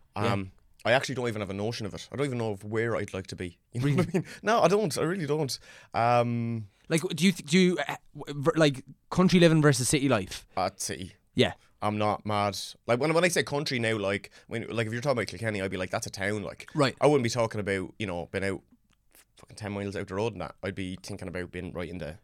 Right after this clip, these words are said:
Speaker 2: right in the city. So, like, that would be different. Like, rural life would be,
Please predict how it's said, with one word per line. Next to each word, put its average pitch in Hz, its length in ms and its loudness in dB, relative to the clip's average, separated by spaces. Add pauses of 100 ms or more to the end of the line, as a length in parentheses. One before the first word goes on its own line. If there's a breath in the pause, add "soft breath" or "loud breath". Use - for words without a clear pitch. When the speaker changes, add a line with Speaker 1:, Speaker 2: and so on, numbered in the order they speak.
(760 soft breath)
Speaker 2:
right 110 140 -2
in 85 60 -6
the 95 60 -10
city. 117 260 -4
So, 117 200 -2
like, 107 360 0 (460)
that 120 180 4
would 123 100 0
be 113 120 0
different. 110 340 -2
Like, - 80 -8
rural 139 240 4
life 92 360 -2
would 92 140 -6
be, 90 300 -6